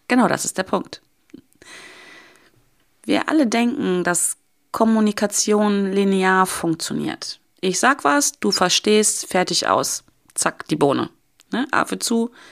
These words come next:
Klappe tot. Nee, Klappe zu, Affe tot, so sagt man das, <laughs> genau. Aber so ist es nicht. Kommunika-, Kommunikation ist nicht linear. Kommunikation ist kein Pfeil,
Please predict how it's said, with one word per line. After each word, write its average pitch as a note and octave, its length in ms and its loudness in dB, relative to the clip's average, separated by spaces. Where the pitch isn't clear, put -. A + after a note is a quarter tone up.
Klappe E3+ 260 -2
tot. - 300 -6
Nee, D#3 160 6
Klappe A3+ 300 2
zu, B3+ 360 0
Affe - 220 0
tot, - 260 -6
so D3+ 100 -4
sagt D3 200 -8
man D#3 100 -8
das, - 240 -4
<laughs> - 0 -
genau. D#3 320 -4
Aber A#3 180 -2
so B3 80 -2
ist - 160 -2
es D4 160 -2
nicht. D#3 380 -2
Kommunika-, A#3+ 520 0
Kommunikation B3 720 0
ist - 380 -2
nicht - 240 -4
linear. E3+ 480 2
Kommunikation G3+ 720 -4
ist - 140 -4
kein F3+ 200 -6
Pfeil, F3+ 600 -2